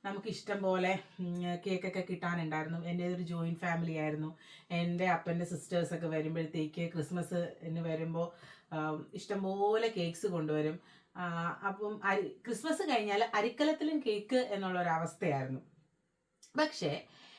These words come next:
എൻ്റെ ഓർമ്മയിൽ അതൊക്കെ എന്ന് പറഞ്ഞിട്ടുണ്ടെങ്കിൽ നമുക്ക് എവിടുന്നാ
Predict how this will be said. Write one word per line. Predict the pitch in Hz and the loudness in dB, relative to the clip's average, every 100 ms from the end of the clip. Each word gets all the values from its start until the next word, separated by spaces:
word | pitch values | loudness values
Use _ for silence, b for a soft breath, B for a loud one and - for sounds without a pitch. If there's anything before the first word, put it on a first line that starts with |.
| B - | B 0
എൻ്റെ | 359 403 415 | 2 4 6
ഓർമ്മയിൽ | 370 269 277 | 6 6 8
അതൊക്കെ | 339 427 427 | 6 6 4
എന്ന് | 403 392 | 2 4
പറഞ്ഞിട്ടുണ്ടെങ്കിൽ | 349 311 285 254 208 196 202 - 233 | 2 2 2 2 0 -2 0 0 -2
നമുക്ക് | 226 233 254 | -4 -2 -2
എവിടുന്നാ | 240 226 233 262 | 0 2 2 2